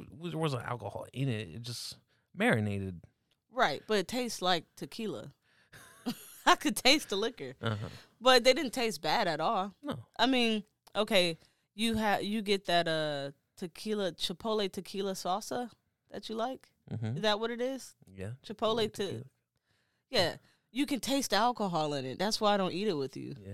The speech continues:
Speaker 1: you can.
Speaker 2: Yeah. It's, um, but some people love that, like,
Speaker 1: Mm-hmm.
Speaker 2: liquor and food and things like that. For me, I can't eat liquor.
Speaker 1: Mm-hmm.
Speaker 2: Like, it's weird for me to, to eat liquor.
Speaker 1: Right.
Speaker 2: Yeah. But it's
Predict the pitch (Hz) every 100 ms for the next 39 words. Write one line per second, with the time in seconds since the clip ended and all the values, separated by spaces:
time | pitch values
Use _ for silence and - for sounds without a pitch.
0 | 113 113 _ - 113 _ _ _ - 151
1 | 110 - _ _ - 214 202 185 170 170
2 | 185 - 269 349 349 370 247 202 220 202
3 | 139 - 165 165 117 123 _ _ _ _
4 | 175 180 175 175 156 160 170 160 151 156
5 | 156 147 147 135 147 139 - 160 196 311
6 | 285 - - - 214 - 269 233 - -
7 | 202 196 - 160 156 92 - _ 117 107
8 | 90 - 180 175 170 160 175 180 160 180
9 | 160 147 - _ - 156 151 139 - 175
10 | 185 - 127 135 107 139 - _ - -
11 | - _ _ _ 160 123 123 _ _ _
12 | _ _ _ _ _ _ _ _ - 226
13 | 202